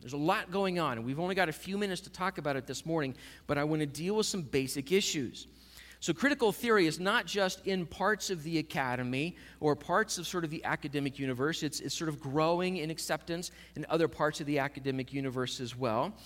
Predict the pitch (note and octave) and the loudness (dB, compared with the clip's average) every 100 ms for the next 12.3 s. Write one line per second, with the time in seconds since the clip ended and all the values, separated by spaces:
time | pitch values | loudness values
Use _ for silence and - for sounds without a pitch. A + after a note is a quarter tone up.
0 | - - - D#3+ - - E3+ F3 E3 - | -18 -18 -6 -4 -2 2 2 2 -4 -4
1 | F3 D#3+ - F#3 G3 G#3 - D3 C#3 C#3+ | 0 0 0 0 2 2 2 0 2 2
2 | D3 C#3 - - D3+ D3+ D#3 C#3 C#3 C3+ | 4 2 -2 0 0 2 -2 2 0 2
3 | B2+ - A#2 B2+ G3+ - - - A#2 A2+ | 0 0 -2 0 0 -2 -6 -6 -4 -2
4 | A#2+ D3 E3+ F#3 - G3+ A3 A3 - - | 0 2 2 0 0 0 -2 -4 -16 -16
5 | - D3 E3+ F#3+ F3+ E3 D3+ F3 F#3 - | -2 4 4 6 2 2 4 4 2 -2
6 | D3+ F3 D#3+ D#3+ C#3 - D3 C#3 D3 D3 | -6 -4 -4 -2 -4 -2 -2 0 -2 -2
7 | C#3 A#2+ - D3 D3+ - - C#3+ - B2 | -4 -6 -2 -2 0 -4 -2 -4 -4 -2
8 | D#3 E3+ E3+ E3+ E3+ - - - - C3+ | -2 0 -2 0 -2 -8 -16 -18 -4 -2
9 | C3+ C3+ A#2+ A2 D#3 D#3 D#3 B2+ - D3+ | 0 -2 -2 -2 0 0 0 -6 -2 -4
10 | D3 D3 D3 C3 B2+ A2+ - C3 C#3+ C#3 | -2 -6 -6 -2 -2 0 -2 -2 0 -2
11 | D3 - D3 - C#3 C3 C#3 C3+ D3 D3 | -4 -2 -2 0 -4 -2 -2 -2 -4 0
12 | F3 A3 | 2 2